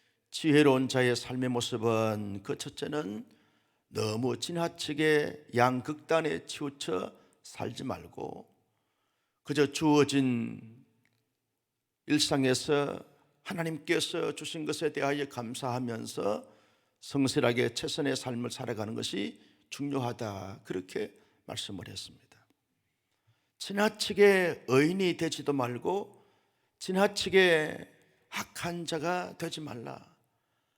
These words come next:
지나치게 지혜자가 되지 말고 지나치게 우매한 자가 되지 말라. 양극단에 치우쳐서 그렇게 살게 되면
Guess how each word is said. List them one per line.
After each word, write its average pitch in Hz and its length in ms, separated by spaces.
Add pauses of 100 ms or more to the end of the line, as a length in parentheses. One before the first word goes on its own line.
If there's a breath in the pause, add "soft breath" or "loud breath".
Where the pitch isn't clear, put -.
(540)
지나치게 196 880
지혜자가 185 520
되지 165 220
말고 202 600
지나치게 190 640
우매한 175 480
자가 131 360 (320 loud breath)
되지 139 220
말라. 113 640 (160)
양극단에 180 920 (400 soft breath)
치우쳐서 165 800
그렇게 - 400
살게 160 400
되면 160 720